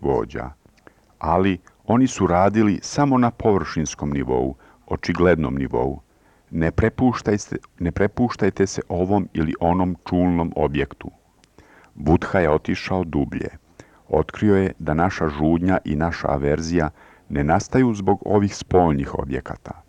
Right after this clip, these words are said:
Nešto nedostaje između spoljnih objekata i naše žudnje i naše averzije. Ta veza koja je nedostajala su senzacije na telu.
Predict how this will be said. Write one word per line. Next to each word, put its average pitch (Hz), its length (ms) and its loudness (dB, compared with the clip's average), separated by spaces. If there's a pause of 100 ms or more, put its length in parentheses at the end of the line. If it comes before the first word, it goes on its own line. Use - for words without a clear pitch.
(480)
Nešto 92 460 -2
nedostaje 85 720 0
između 76 360 -2
spoljnih 85 640 0
objekata 82 600 -2 (480)
i 113 120 0
naše 90 380 0
žudnje 87 680 -2
i - 80 -4
naše 73 380 -2
averzije. 69 680 -4 (540)
Ta 117 200 4
veza 78 460 2
koja 80 280 -2
je 73 140 0
nedostajala 90 840 -2 (400)
su - 380 -4 (180)
senzacije 78 920 -2
na 92 140 -6
telu. - 520 -6